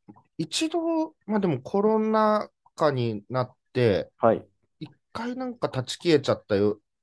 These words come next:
Speaker 1: ような確か話だったと。
Speaker 2: あ、そうなんですね。
Speaker 1: そうそう、一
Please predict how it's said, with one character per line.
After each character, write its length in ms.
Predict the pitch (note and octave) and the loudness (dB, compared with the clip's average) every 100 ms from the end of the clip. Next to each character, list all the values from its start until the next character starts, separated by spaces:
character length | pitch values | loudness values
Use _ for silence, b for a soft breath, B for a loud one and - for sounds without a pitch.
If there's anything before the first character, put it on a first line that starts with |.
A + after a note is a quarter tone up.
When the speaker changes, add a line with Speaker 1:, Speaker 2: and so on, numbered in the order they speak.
| _ - | _ -4
Speaker 1:
よ 140 | C3 | -2
う 40 | |
な 120 | A2 F2+ | 0 -4
確 240 | - G#2+ | -8 -10
か 80 | - | -8
話 380 | - A#2 G#2+ A2 | -4 -2 -2 -2
だ 80 | |
っ 100 | F#2+ | -4
た 120 | - E2+ | -4 -6
と。 200 | F#2 E2+ | -2 0
Speaker 2:
あ、 220 | C3 - _ | 0 -2 _
そ 200 | G3+ G3+ | 0 2
う 20 | |
な 100 | C3 | 2
ん 80 | G2 | -2
で 80 | - | -8
す 140 | - | -10
ね。 320 | A2 A2+ G#2+ _ _ _ b b | -6 -6 -10 _ _ _ b b
Speaker 1:
そ 100 | - | -14
う 20 | A2 | -12
そ 120 | - | -8
う、 20 | |
一 180 | A#2 - | -8 -8